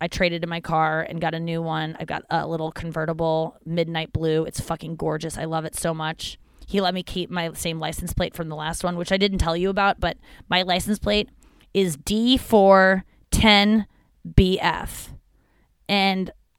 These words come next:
me and my friend Kirsten last week decided that it's, um, it's a vanity plate, and it's down four, D four, down for ten B F, boyfriends.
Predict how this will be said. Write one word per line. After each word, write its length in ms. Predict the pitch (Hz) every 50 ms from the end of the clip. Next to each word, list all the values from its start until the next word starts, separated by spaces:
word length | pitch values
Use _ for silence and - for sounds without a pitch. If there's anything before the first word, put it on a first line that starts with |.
| _ _ -
me 200 | 202 202 202 208
and 60 | 202
my 80 | 202 202
friend 220 | - 196 185 185
Kirsten 420 | - 185 175 170 - - 180 170 175
last 280 | 170 165 170 160 -
week 160 | - 170 165 -
decided 460 | 185 160 - 160 165 170 170 165 160
that 180 | 165 165 165 -
it's, 500 | - - - - - - - - - - -
um, 440 | 170 139 104 104 76 76 95 - - - _ _ _ _ _ _ _ -
it's 180 | - 185 - 180
a 60 | 165
vanity 360 | 165 185 165 165 165 160 165
plate, 320 | - 185 160 165 - - _ -
and 120 | - 175
it's 280 | 165 160 - - - - _ _ - 165 147
down 380 | - 185 185 202 220 240 262
four, 480 | 247 - - 208 190 185 180 180 185 196
D 240 | 190 170 190 214 233
four, 460 | - - 190 175 175 175 185 190 175 - _ _ _ - -
down 240 | 202 185 190 226 262
for 420 | 208 196 202 196 196 190 196 190 - _ _ - -
ten 460 | - 202 202 190 190 190 208 220 202 - _ _ _ _ _ _ _ _ _ _ _ _ _ _ _ _ _ _ _ _ _ -
B 180 | 202 180 170
F, 180 | - - - - -
boyfriends. 640 | 185 185 170 - - - 90 - - - - -